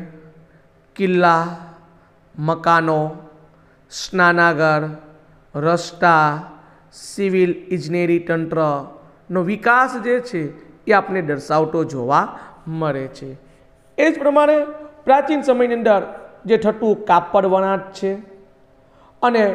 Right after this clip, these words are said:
વહાણવટાનો વિકાસ જે છે એ દર્શાવે છે કે ભાઈ યાંત્રિક ઇજનેરી તંત્ર જે છે એ હડપ્ય સંસ્કૃતિના સમયથી જ ભારતની અંદર પાંગરતું હતું એવું આપને કહેવામાં આવે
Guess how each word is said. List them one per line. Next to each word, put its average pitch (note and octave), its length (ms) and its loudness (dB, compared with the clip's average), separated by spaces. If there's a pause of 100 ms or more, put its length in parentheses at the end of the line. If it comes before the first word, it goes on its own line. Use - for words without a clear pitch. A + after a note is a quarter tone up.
(220)
વહાણવટાનો G#3+ 840 4 (160)
વિકાસ G3 380 2 (120)
જે G#3 140 4
છે F#3+ 220 -6 (640)
એ G#3+ 180 6
દર્શાવે G#3 480 2 (100)
છે E3+ 100 -6 (600)
કે F3+ 160 0
ભાઈ E3 260 4 (420)
યાંત્રિક C4 440 2 (240)
ઇજનેરી A3 480 -2
તંત્ર F3 240 -4 (160)
જે G#3 100 4 (100)
છે E3 120 -6 (540)
એ F#3+ 40 2 (100)
હડપ્ય C4+ 480 2 (120)
સંસ્કૃતિના G3+ 640 -4
સમયથી F3+ 540 -4
જ - 20 -12 (560)
ભારતની F#3+ 500 0
અંદર F3+ 220 2 (420)
પાંગરતું G#3+ 600 2
હતું G3 360 -4 (400)
એવું F#3+ 320 2
આપને D#3+ 280 -2 (120)
કહેવામાં D3 560 -4
આવે B2+ 260 -4